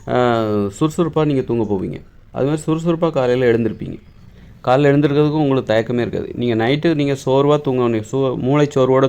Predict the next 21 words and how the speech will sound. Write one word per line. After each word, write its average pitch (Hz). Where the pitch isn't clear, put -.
தூங்குனீங்கனாக்கா 113
இந்த 127
மொபைல் 131
ஃபோன், 127
டி 127
வி, 123
ம-, 120
ம-, 110
கணினி 127
இதெல்லாம் 131
பார்த்துட்டு, 135
புத்தகம் 131
படிச்சுட்டு 123
நீங்க 127
ஒரு 120
மூளை 135
சோர்வான 143
நிலையில 131
நீங்க 131
தூங்க 127
போனீங்கனாக்கா, 107